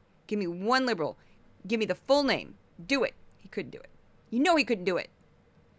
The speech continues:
We know he couldn't do it. He said ch-, self-checkout was challenging. We, I played that clip a couple weeks ago. Self-checkout, I don't, I didn't put it on the podcast. It was on Twitter. But he said self-checkout was ca-, challenging. He couldn't do self-checkout at a grocery store.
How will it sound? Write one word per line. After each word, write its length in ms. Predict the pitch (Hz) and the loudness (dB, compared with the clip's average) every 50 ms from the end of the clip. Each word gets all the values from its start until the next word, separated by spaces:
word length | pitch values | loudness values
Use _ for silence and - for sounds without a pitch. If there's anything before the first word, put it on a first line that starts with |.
| _ _ _ _ _ _ - | _ _ _ _ _ _ -6
We 240 | 190 240 277 285 | -2 0 2 2
know 220 | 254 226 202 196 185 | 2 2 2 0 0
he 100 | 220 190 | -4 -6
couldn't 280 | - 208 185 170 170 | -4 -4 -4 -2 -2
do 160 | 175 190 180 151 | -2 0 0 -2
it. 140 | - - - - _ _ _ _ _ _ | -2 -6 -12 -20 _ _ _ _ _ _
He 240 | _ - 320 339 330 | _ 0 0 0 0
said 400 | - - 311 294 285 233 233 - | 0 2 4 4 4 2 -2 -8
ch-, 140 | - - - _ - - | -12 -14 -14 _ -14 -12
self-checkout 720 | - - 302 277 269 - - - 285 262 - 247 214 - - | -4 0 0 0 0 -2 -4 -4 -2 0 2 2 2 2 0
was 140 | 185 - | -4 -6
challenging. 600 | - - 202 185 160 143 147 - 120 92 - - - _ _ _ _ _ _ _ _ _ _ _ _ | -6 -4 -4 -2 -4 -4 -6 -6 -8 -10 -10 -14 -20 _ _ _ _ _ _ _ _ _ _ _ _
We, 220 | - 226 262 - - _ _ _ - | -6 -6 -6 -6 -8 _ _ _ -6
I 120 | 196 214 | -6 -6
played 300 | 220 - - 302 294 302 254 | -6 -6 -4 -2 0 2 4
that 160 | 277 262 - | 4 4 2
clip 160 | - 254 240 | 0 -4 -4
a 60 | 240 | -4
couple 240 | 220 - 226 185 190 | -4 -4 -4 -4 -4
weeks 240 | 190 175 - - - | -4 -6 -6 -8 -10
ago. 220 | - - 71 - - _ - - - - - | -12 -12 -14 -14 -16 _ -20 -20 -20 -20 -20
Self-checkout, 680 | - - - 294 294 294 - - - 302 277 - - - - | -8 -2 2 2 2 2 0 -2 -2 -2 -2 -2 -4 -2 2
I 120 | - 240 | 4 6
don't, 180 | 262 277 277 - - - - - | 6 4 2 -2 -6 -10 -6 -4
I 60 | 226 | -2
didn't 160 | 240 247 226 | -2 -2 -2
put 80 | 262 247 | -2 -2
it 40 | |
on 60 | 226 190 | -2 -2
the 60 | - | -4
podcast. 540 | - 190 151 139 - - - - - - - | -2 -2 -2 -2 -4 -8 -12 -12 -12 -14 -16
It 80 | 151 - _ - | -16 -18 _ -18
was 140 | - 185 | -12 -10
on 100 | 165 170 | -8 -8
Twitter. 360 | 165 - 151 - 80 67 - - _ _ _ _ _ _ _ _ - - - - - | -8 -8 -10 -10 -10 -12 -16 -18 _ _ _ _ _ _ _ _ -20 -20 -20 -12 -6
But 80 | - 220 | -4 -2
he 100 | 254 233 | -2 0
said 260 | - 277 254 214 - | 2 2 0 0 0
self-checkout 600 | - 269 262 247 - - 262 233 226 214 190 160 | 0 0 0 0 0 0 -2 0 0 0 0 -2
was 140 | 127 185 - | -2 -4 -8
ca-, 120 | - 208 | -10 -12
challenging. 460 | - - 214 185 185 180 170 180 170 | -10 -6 -4 -4 -2 -4 -4 -6 -4
He 80 | 185 190 | -4 -4
couldn't 220 | - - 233 196 | -4 -4 -6 -6
do 140 | 190 214 202 | -6 -6 -6
self-checkout 560 | - - 180 170 - - 180 165 - 156 151 | -6 -6 -6 -6 -6 -8 -8 -6 -4 -4 -4
at 120 | 156 147 131 | -4 -6 -8
a 60 | - | -8
grocery 360 | - - 156 147 143 - - | -8 -8 -8 -8 -8 -10 -14
store. 360 | - - - - - - - | -14 -12 -12 -14 -14 -16 -18